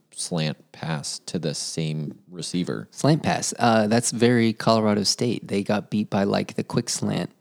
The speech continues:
Speaker 1: Every time.
Speaker 2: like, nineteen times in a row.
Speaker 1: Every, every single play. It was
Speaker 2: Hmm.
Speaker 1: the same thing, and they couldn't stop it. It was, it was dumb. I mean
Speaker 2: I bet if they could stop a slant, they'd win more games.
Speaker 1: They might. They might.
Speaker 2: That's,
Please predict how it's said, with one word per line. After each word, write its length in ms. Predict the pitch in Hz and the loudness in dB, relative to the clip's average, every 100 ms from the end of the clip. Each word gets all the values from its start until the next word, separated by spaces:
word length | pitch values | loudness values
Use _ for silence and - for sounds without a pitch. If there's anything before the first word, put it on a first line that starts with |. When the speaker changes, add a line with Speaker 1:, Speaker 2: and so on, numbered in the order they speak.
| _ | _
Speaker 1:
Every 220 | 101 92 | -2 0
time. 160 | 95 87 | 0 2
Speaker 2:
like, 160 | 107 104 | 2 4
nineteen 540 | 101 113 117 131 113 | 4 4 4 4 4
times 340 | - 104 107 | 2 2 4
in 80 | 95 | 4
a 60 | 87 | 4
row. 140 | 92 | 2
Speaker 1:
Every, 200 | 92 82 - - | 0 -2 -6 -8
every 560 | 92 95 92 90 87 - | -8 -4 0 0 0 -6
single 500 | - 90 82 78 76 | -4 -2 0 -2 -4
play. 420 | - 82 62 - | -2 0 0 -4
It 80 | 87 | 0
was 120 | 92 | 0
Speaker 2:
Hmm. 60 | 80 | 0
Speaker 1:
the 40 | |
same 240 | 78 85 78 | -2 -2 -2
thing, 260 | 76 65 - | -4 -6 -6
and 400 | 80 73 69 - _ _ | -6 -6 -8 -14 _ _
they 140 | - 87 | -10 -6
couldn't 200 | 90 78 | -4 -4
stop 280 | - - - | -4 -6 -10
it. 100 | - | -8
It 100 | 80 | -6
was, 260 | 73 71 - | -4 -6 -6
it 80 | 82 | -6
was 120 | 73 | -6
dumb. 280 | 53 - - _ _ | -6 -8 -16 _ _
I 60 | 160 | -12
mean 260 | 143 135 - _ _ _ _ _ - | -10 -10 -14 _ _ _ _ _ -10
Speaker 2:
I 60 | |
bet 160 | 104 139 | 0 2
if 140 | 147 | 4
they 100 | 131 | 2
could 340 | 127 104 - - | 2 0 -4 -4
stop 560 | - - 104 117 _ _ _ _ | -2 2 2 0 _ _ _ _
a 80 | 90 | -6
slant, 580 | - - 98 131 185 - _ _ _ _ - | -4 -2 0 0 -2 -12 _ _ _ _ -12
they'd 200 | 107 107 | -4 0
win 140 | 113 113 | 2 4
more 180 | 107 | 2
games. 200 | 98 104 | 0 0
Speaker 1:
They 100 | - | 0
might. 420 | 190 90 143 - - | 2 2 0 -4 -6
They 120 | 170 | -4
might. 120 | 165 | 2
Speaker 2:
That's, 200 | 151 147 | 2 2